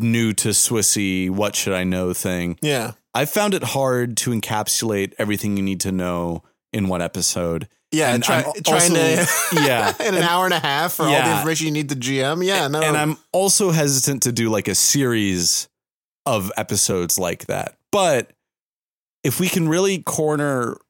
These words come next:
Speaker 1: what specifically we need to highlight, I, I think we can do it. Especially, I, I, Zoe presented this in the, the idea of, like, how does Swissy contrast from other popular
Speaker 2: I like that
Speaker 1: systems?
Speaker 2: idea, yeah.
Speaker 1: I think if we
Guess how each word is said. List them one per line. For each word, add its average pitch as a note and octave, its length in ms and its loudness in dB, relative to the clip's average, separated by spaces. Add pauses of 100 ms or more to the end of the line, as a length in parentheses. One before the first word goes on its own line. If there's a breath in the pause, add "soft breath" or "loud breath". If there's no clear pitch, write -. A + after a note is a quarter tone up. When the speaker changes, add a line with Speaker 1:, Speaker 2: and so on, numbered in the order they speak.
(220)
Speaker 1:
what B2 220 0
specifically C#3+ 920 2
we D#3 120 0
need D#3+ 180 0
to D3 80 0
highlight, D#3 560 0
I, A#2 160 0
I A#2 120 0
think A#2+ 240 -2
we B2 100 -2
can G#2 220 0
do F#2 260 0
it. F#2 100 0
Especially, B2+ 640 0
I, A#2 280 -2
I, A#2 120 -2
Zoe D3 460 0
presented A#2 440 -2
this G#2+ 220 0
in G#2+ 120 -2
the, F#2+ 300 -2 (100)
the G2+ 140 0
idea F#2 240 0
of, F2+ 80 -6
like, F2 280 -6 (560)
how A#2 120 0
does G#2+ 120 0
Swissy - 600 0
contrast B2+ 800 -2
from C#3 120 -2
other C#3 300 -2 (280)
popular C3 320 -2
Speaker 2:
I F3+ 40 2
like G3+ 140 4
that C#3 40 0
Speaker 1:
systems? D#3+ 260 2
Speaker 2:
idea, C#3+ 220 2
yeah. B3 300 0
Speaker 1:
I C#3+ 80 0
think G3+ 160 2
if G3 100 -2
we D3+ 200 -2